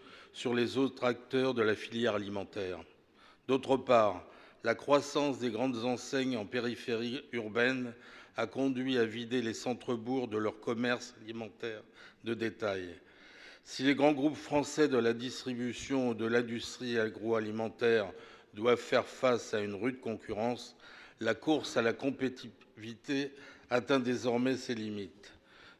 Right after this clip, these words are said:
Nous approuvons donc les propositions de l'avis visant à rétablir l'équilibre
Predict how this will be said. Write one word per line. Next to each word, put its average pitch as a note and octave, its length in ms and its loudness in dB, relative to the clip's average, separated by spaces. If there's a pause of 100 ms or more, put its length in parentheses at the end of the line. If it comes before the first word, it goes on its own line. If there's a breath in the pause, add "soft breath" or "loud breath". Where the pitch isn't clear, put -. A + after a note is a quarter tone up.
Nous A2+ 220 0
approuvons C3+ 500 4
donc C#3+ 400 2
les C3 100 2
propositions B2+ 880 -2
de A#2+ 120 0
l'avis A#2 480 0 (400 loud breath)
visant B2 640 0
à G#2+ 100 4
rétablir A#2+ 680 0
l'équilibre A#2+ 720 -4